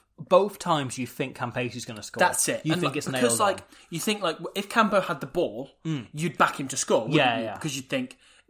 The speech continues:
Speaker 2: you know, speed on the ball is different from speed off the ball, isn't it? You know, like, Campo could use his footwork, run round and reach the corner, whatever. When they're both just flat out sprinting in the same direction for the ball, I really enjoy that as a spectacle.
Speaker 1: Yeah.
Speaker 2: Seeing those two, clearly the two fastest men on the pitch,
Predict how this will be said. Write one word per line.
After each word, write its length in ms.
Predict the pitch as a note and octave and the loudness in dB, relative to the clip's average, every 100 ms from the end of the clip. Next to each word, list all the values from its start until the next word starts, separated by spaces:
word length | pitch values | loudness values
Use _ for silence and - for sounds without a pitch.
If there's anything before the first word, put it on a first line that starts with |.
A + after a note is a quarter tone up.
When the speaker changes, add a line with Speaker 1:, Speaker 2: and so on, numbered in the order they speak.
| E3 | -14
Speaker 2:
you 120 | - D3+ | -4 -2
know, 100 | B2+ | 0
speed 300 | - G3+ E3+ | 0 0 0
on 180 | E3+ | 0
the 80 | D#3+ | -2
ball 240 | D3 D3 C3 | -2 -2 -2
is 120 | B2+ | -2
different 320 | D3+ - C3+ | -4 -4 -8
from 80 | C#3 | -6
speed 300 | B2+ D3+ C3+ | -4 -2 2
off 240 | C#3+ C#3+ | 0 0
the 40 | C3+ | -10
ball, 280 | A#2+ A2 A#2 | -10 -8 -6
isn't 200 | B2+ B2+ | -6 -6
it? 100 | A2 | -6
You 80 | C#3 | -6
know, 140 | A#2+ | -6
like, 260 | A2+ A#2 B2 | -6 -10 -8
Campo 280 | - D#3 C3 | -4 -4 -6
could 120 | B2+ | -8
use 140 | D#3 | -6
his 100 | C#3 | -6
footwork, 400 | - C#3+ B2 A#2+ B2+ | -8 -10 -8 -8 -2
run 160 | D#3+ | -2
round 200 | C3+ B2 | 0 -2
and 120 | A#2+ C3+ | -2 -6
reach 140 | D3 | -6
the 80 | B2+ | -12
corner, 320 | - B2+ A#2+ | -8 -6 -6
whatever. 400 | A#2 A#2 A2+ A2 - - - | -6 -8 -10 -12 -18 -20 -10
When 120 | - D#3 | -4 -2
they're 60 | |
both 200 | D3+ D#3 | 0 0
just 160 | - - | 0 -6
flat 420 | - F#3+ G3 - | -4 0 0 2
out 120 | F3 - | 0 0
sprinting 400 | - D#3 C#3 B2 | 0 0 0 -4
in 80 | |
the 40 | B2 | -4
same 300 | - C#3 C3+ | -2 -2 0
direction 420 | B2+ C3 - B2+ | -2 -2 -4 -8
for 100 | B2 | -10
the 60 | A#2+ | -10
ball, 400 | C3 B2 G#2+ - - - - | -6 -6 -8 -14 -20 -14 -4
I 100 | C#3+ | -2
really 400 | D3 D#3+ F3+ D#3+ | 2 2 4 2
enjoy 360 | D3+ D#3 D#3 E3 | 0 0 2 4
that 120 | F#3 | 2
as 80 | F3+ | 0
a 40 | |
spectacle. 560 | - - D3+ - F3 F3+ | -2 -2 -2 -2 -2 0
Speaker 1:
Yeah. 200 | B2+ A2+ - - | 0 -2 -8 -12
Speaker 2:
Seeing 260 | - D#3+ D3 | -2 0 4
those 280 | D3+ D3+ - | 4 4 0
two, 240 | D3 C3+ | -2 -2
clearly 320 | - G3+ F3 | -2 2 2
the 100 | C3+ | 0
two 180 | - D#3+ | -2 0
fastest 380 | - C#3 - B2 | 2 0 0 -2
men 120 | B2+ | -2
on 80 | A#2+ | -2
the 60 | A2+ | -4
pitch, 500 | C3+ A#2 - - | -4 -4 -8 -10